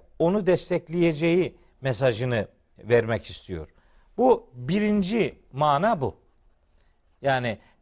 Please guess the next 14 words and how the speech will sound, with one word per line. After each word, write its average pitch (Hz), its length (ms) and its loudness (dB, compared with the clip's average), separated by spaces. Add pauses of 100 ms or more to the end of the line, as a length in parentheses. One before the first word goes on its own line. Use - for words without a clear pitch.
ekonomik 170 800 -4 (400)
ihtiyacın 151 680 -2
giderilmesinden 151 1200 -2 (760)
sosyolojik 190 720 0
olarak 151 560 2 (560)
arkadaşlıklarının 165 1160 0
çoğaltılması 156 800 0
anlamında 143 640 -2 (520)
bir 143 360 0 (120)
motivasyon 160 800 0
aracı 117 580 0 (380)
olarak 117 400 2
bu 127 340 0 (160)
hatırlatılıyor 135 840 0